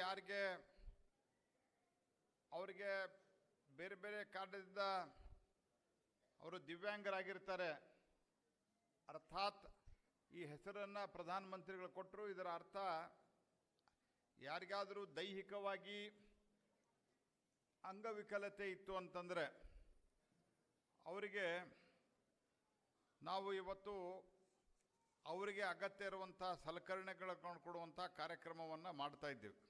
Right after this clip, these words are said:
ಈ ಕಾರ್ಯಕ್ರಮಕ್ಕೆ ಕಾರಣೀಭೂತರು ನಮ್ಮ ಈಗಾಗಲೇ ತಮ್ಮನ್ನು ಉದ್ದೇಶಿಸಿ ಮಾತನಾಡಿರುವಂಥ,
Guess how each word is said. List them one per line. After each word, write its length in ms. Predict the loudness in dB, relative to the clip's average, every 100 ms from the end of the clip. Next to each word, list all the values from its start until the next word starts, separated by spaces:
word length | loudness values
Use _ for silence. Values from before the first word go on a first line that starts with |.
| -20 _ _ _ _ _ _ _ _ _ _ _ _ _ _ _ _ -16
ಈ 120 | -14
ಕಾರ್ಯಕ್ರಮಕ್ಕೆ 760 | 0 2 2 2 -4 -6 -4 -6
ಕಾರಣೀಭೂತರು 840 | 0 0 0 -4 -2 -4 0 4 4 0 -6 -6 -4 -6 -10 -18 _ _ _ _ _ _ _ _ -14
ನಮ್ಮ 300 | -4 0 4 6 6 4 -2 -18 -20 -20 _ _ _ _ _ _ _ _ _ _ _ _ _ -14
ಈಗಾಗಲೇ 500 | 2 4 4 2 0
ತಮ್ಮನ್ನು 460 | -2 -2 -2 -2 -4
ಉದ್ದೇಶಿಸಿ 480 | -2 -2 -2 -2 -6 -2
ಮಾತನಾಡಿರುವಂಥ, 760 | -4 -2 -2 -2 -2 -2 0